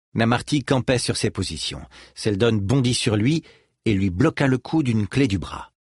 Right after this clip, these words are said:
Les étudiants avaient maintenant envahi l'estrade au cri de «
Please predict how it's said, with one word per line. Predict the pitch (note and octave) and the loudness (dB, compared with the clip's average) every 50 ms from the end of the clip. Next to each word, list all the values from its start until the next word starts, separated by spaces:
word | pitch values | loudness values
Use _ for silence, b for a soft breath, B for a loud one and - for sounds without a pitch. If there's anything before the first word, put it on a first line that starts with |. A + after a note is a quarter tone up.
| _ _ _ _ _ _ _ _ _ _ _ _ _ | _ _ _ _ _ _ _ _ _ _ _ _ _
Les | - G2 G2+ - A#2 | -2 -2 0 2 0
étudiants | G#2+ - A#2+ A2+ A2 A#2 B2+ B2 | 0 0 0 2 4 4 4 4
avaient | A#2 F#2+ G#2+ | 2 2 2
maintenant | G#2+ G#2+ G#2+ - - A2+ A2+ A#2 B2+ C3 | 0 0 -2 -2 0 0 2 2 2 2
envahi | A2 B2+ B2+ B2+ A#2 | 2 2 2 2 2
l'estrade | G#2+ G#2 G2 - - - F#2 E2+ F2 F2 | 2 0 -2 -4 -6 -6 -6 -4 -4 -4
au | G2 | -4
cri | F2 - - A2+ G#2+ | -4 -2 0 0 2
de « | F#2+ G#2 G#2 | 2 0 0